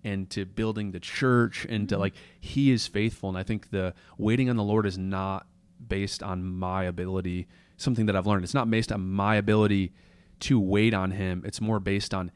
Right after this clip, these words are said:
Speaker 1: his goodness. Is if I just show up, like, his goodness and faithfulness and truth and his spirit will, like, is, he's waiting for me almost.
Speaker 2: Yeah.
Speaker 1: It's like we're waiting on the Lord, but he's waiting for us.
Speaker 2: Right.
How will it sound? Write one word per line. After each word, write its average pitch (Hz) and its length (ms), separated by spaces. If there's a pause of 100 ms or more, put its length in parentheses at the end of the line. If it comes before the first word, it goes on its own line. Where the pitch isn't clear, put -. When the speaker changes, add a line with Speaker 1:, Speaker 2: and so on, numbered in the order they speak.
(120)
Speaker 1:
his 104 320
goodness. 101 420
Is 95 120 (120)
if - 140
I 156 120
just 156 160
show 95 340
up, 117 280 (460)
like, - 120
his 143 640 (140)
goodness 117 400
and 101 160
faithfulness 110 540
and 95 100
truth 110 480 (360)
and 101 100
his 107 100
spirit - 520
will, 107 280
like, 113 260
is, 120 260
he's 147 200
waiting 117 360
for 98 160
me 98 180
almost. 85 540
Speaker 2:
Yeah. 160 300
Speaker 1:
It's 131 120
like 127 100
we're 127 160
waiting 135 280
on 120 80
the 107 60
Lord, 107 220
but 104 120
he's 110 180
waiting 101 280
for 90 200
us. 131 260
Speaker 2:
Right. 165 300